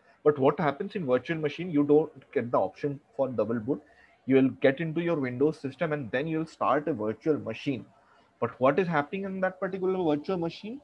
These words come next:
Your physical resources are being used. Yeah, your physical resources are being used.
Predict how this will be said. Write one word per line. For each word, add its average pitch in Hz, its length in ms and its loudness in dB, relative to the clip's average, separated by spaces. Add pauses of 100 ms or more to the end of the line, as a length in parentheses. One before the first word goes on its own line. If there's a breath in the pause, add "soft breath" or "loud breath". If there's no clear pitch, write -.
(680)
Your 165 300 10
physical 170 480 0
resources 135 680 0
are 135 120 4
being 147 280 -4 (120)
used. - 560 -6 (640)
Yeah, 131 140 -2 (460)
your 156 260 4
physical 151 420 0
resources 127 460 -4
are 117 140 6
being 156 240 -6 (100)
used. 101 240 -6